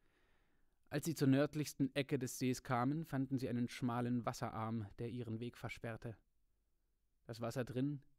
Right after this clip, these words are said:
war grün und unbeweglich, und das Ganze war wie ein schleimiger Arm, der auf das Gebirge zeigte.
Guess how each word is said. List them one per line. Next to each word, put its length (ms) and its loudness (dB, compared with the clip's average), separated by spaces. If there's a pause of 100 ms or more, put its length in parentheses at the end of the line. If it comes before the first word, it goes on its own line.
(240)
war 120 -2
grün 380 2
und 140 -2
unbeweglich, 680 -2
und 100 -8
das 140 -6
Ganze 400 -4 (1080)
war 160 -8
wie 100 -4
ein 100 -2
schleimiger 640 -2
Arm, 400 -2
der 160 -4
auf 100 -12
das 160 -10
Gebirge 440 -4
zeigte. 480 -10